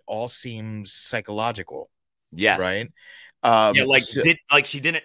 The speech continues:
Speaker 2: actually tear the, the, the, the cathedral down or the, the, whatever the main area is there. She didn't actually,
Speaker 1: Yeah.
Speaker 2: you know, tear that apart and create a storm and all that. Was that all happening in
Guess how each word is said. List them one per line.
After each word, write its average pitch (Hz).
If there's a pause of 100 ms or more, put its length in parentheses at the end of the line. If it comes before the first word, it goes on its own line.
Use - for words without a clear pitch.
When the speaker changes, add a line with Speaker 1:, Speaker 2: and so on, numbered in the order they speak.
Speaker 2:
actually 131
tear 135
the, 110
the, 107
the, 107
the 110
cathedral 117
down 113
or 98
the, 110
the, 92 (140)
whatever 104
the 98
main 98
area 85
is 80
there. 73 (200)
She 143
didn't 139
actually, 135
Speaker 1:
Yeah. 127
Speaker 2:
you 123
know, 117
tear 135
that 120
apart 131
and 98
create 120
a 107
storm 139
and 123
all 110
that. 107 (420)
Was 113
that 117
all 117
happening 113 (100)
in 113